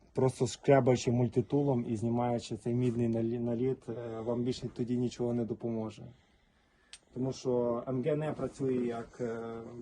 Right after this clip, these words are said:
кулемет Калашникова, тут немає, е, газової камери, поршня на затворі. Тобто тут зовсім інший є принцип роботи. Він працює на короткому ходу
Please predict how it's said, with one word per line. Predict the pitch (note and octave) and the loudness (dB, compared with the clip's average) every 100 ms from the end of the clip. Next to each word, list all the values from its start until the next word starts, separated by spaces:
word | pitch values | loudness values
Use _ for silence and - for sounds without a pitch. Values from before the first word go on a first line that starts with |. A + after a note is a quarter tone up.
| - - - - | -14 -18 -20 -4
кулемет | C3+ C3 B2+ | -2 0 0
Калашникова, | - C3+ - - D3 B2+ | 0 0 0 0 -4 -4
тут | A#2 B2 | -2 -4
немає, | B2+ B2 B2+ A#2+ A2+ A2 G#2 - - - _ _ _ _ _ - | -2 0 0 0 0 -2 -6 -14 -20 -20 _ _ _ _ _ -10
е, | G2 - | -10 -8
газової | A#2 A2+ B2+ C3 B2+ B2+ | -8 -4 -2 0 2 2
камери, | A#2+ E3 E3 C#3+ B2+ B2 A#2+ | 6 4 4 4 4 4 2
поршня | - D3 D3 - C3+ | 2 0 0 -4 -6
на | C3 B2 A#2+ A#2+ B2 B2 | -4 -6 -6 -8 -8 -8
затворі. | A#2+ B2 B2 B2+ B2 A#2 A2+ - - - - | -8 -8 -6 -2 -2 -2 -8 -12 -8 -6 -6
Тобто | A#2+ B2+ | -8 -6
тут | A#2+ C3 | -4 -2
зовсім | C#3+ D3 C3 | -2 -4 -4
інший | C3+ B2 C3 | -6 -4 -4
є | B2 A#2+ | -2 -2
принцип | A#2 C3+ C3 A#2+ | -4 -6 -8 -8
роботи. | B2+ A#2+ E3 E3 - - - - - _ | -8 -2 0 2 0 -2 -12 -16 -16 _
Він | B2+ C#3+ | -2 -2
працює | C#3+ C3 - D#3 D3+ | 0 -4 -2 -2 0
на | C#3 C#3+ | 0 -2
короткому | C#3+ C#3+ D3 D3 C#3 C3 | -2 0 0 0 -4 -4
ходу | - C#3 B2+ B2+ | -4 -6 -2 -2